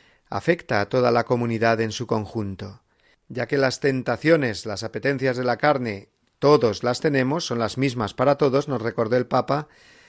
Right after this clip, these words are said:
así también nos tenemos que ayudar todos desde la caridad, y no con una rigidez preceptiva hacia el hermano. Escuchemos de nuevo al Papa. El caminar según el Espíritu nos lleva necesariamente a la caridad, según continúa diciendo San Pablo,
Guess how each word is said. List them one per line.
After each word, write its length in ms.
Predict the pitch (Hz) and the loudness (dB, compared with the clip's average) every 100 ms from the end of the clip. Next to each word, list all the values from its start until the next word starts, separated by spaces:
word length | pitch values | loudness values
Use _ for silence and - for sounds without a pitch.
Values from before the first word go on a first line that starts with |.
| _ _ | _ _
así 260 | - - 127 | -8 -6 0
también 400 | 151 139 127 147 | 2 4 4 4
nos 160 | 160 - | 2 2
tenemos 380 | 135 131 139 | 0 0 -2
que 80 | - | 0
ayudar 520 | 156 156 143 147 165 - _ _ _ _ - | 2 2 2 2 -2 -12 _ _ _ _ -4
todos 460 | 135 131 151 - - | -2 0 -2 -4 -8
desde 400 | 127 135 131 143 | -4 -2 0 0
la 140 | 131 | 0
caridad, 640 | 127 107 104 131 104 95 _ _ _ _ _ _ | -2 -4 0 0 -2 -8 _ _ _ _ _ _
y 120 | 135 | -4
no 160 | 123 123 | -4 0
con 160 | 139 | 0
una 180 | 135 135 | 2 2
rigidez 580 | 123 123 - 113 147 151 | 2 -2 -2 2 2 2
preceptiva 840 | - 143 156 151 - 135 127 131 | 0 0 0 -2 -2 2 4 4
hacia 220 | 127 127 | 2 0
el 60 | 117 | 2
hermano. 560 | 107 98 101 87 85 _ _ _ _ _ _ _ _ 147 | 0 0 -4 -4 -12 _ _ _ _ _ _ _ _ -14
Escuchemos 600 | - - 160 135 104 113 | -6 -2 2 2 0 -4
de 100 | 113 | -2
nuevo 260 | 113 110 | 2 2
al 120 | 104 | 2
Papa. 400 | 95 85 - 90 _ _ _ _ _ _ _ _ _ - | -2 -10 -12 -18 _ _ _ _ _ _ _ _ _ -6
El 180 | 120 | -4
caminar 520 | 127 123 123 135 147 127 | -2 -2 2 4 4 2
según 360 | 135 117 135 | -4 -2 0
el 120 | 131 | 2
Espíritu 500 | 123 - 170 180 196 | 2 0 -4 -2 0
nos 160 | 170 123 | 0 4
lleva 200 | 151 170 | 4 4
necesariamente 800 | 156 127 131 156 151 147 180 190 | 2 -2 -2 2 2 2 0 0
a 40 | |
la 120 | 165 - | 0 -2
caridad, 640 | 135 120 143 147 87 85 | -2 2 2 2 0 -12
según 440 | - 107 117 123 | -12 -8 -6 -4
continúa 480 | 117 117 120 117 123 | -2 -4 -4 -2 0
diciendo 400 | 120 113 131 123 | 0 0 -2 -2
San 200 | 117 110 | -4 -4
Pablo, 440 | 113 135 143 156 | -2 0 0 -2